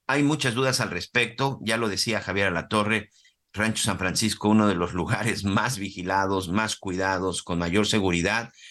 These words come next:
no solamente en México, sino incluso podría ser en el mundo. Bueno, pues de esta manera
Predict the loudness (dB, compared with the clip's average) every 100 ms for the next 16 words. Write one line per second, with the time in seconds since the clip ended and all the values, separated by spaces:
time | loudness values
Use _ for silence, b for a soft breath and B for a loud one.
0 | B -4 0 0 2 0 0 -2 0 0
1 | -2 -6 -6 -6 -4 -2 0 0 2 2
2 | 4 2 0 B B _ -2 0 0 2
3 | 2 4 2 0 0 0 -2 -2 -2 0
4 | -2 0 0 2 0 -4